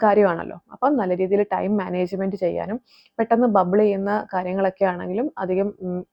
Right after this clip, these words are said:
വ-, മിസ്റ്റേക്സ് വരുത്താതെ നല്ല രീതിയിൽ ചെയ്യാനായിട്ട്, ആ, ഒ എം ആർ ഷീറ്റിൽ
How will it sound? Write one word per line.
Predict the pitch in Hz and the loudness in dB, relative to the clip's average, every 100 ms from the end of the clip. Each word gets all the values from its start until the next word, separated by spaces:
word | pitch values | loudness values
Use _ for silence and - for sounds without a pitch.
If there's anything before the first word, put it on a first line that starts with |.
| 190 | -4
വ-, | 190 185 170 | 0 0 -2
മിസ്റ്റേക്സ് | 190 - 208 202 208 | -8 -4 -4 -2 0
വരുത്താതെ | 185 170 196 170 196 - - _ 233 | -2 0 -2 0 -2 -6 -20 _ 0
നല്ല | 240 240 | 4 4
രീതിയിൽ | 220 202 202 302 | 4 2 4 4
ചെയ്യാനായിട്ട്, | 311 180 185 185 185 180 277 - _ - 190 | 4 2 2 0 -4 0 0 0 _ -8 -4
ആ, | 190 185 | -2 -2
ഒ | 208 214 | 2 4
എം | 226 220 | 6 4
ആർ | 214 | 0
ഷീറ്റിൽ | - 190 196 240 | -2 -6 -2 -2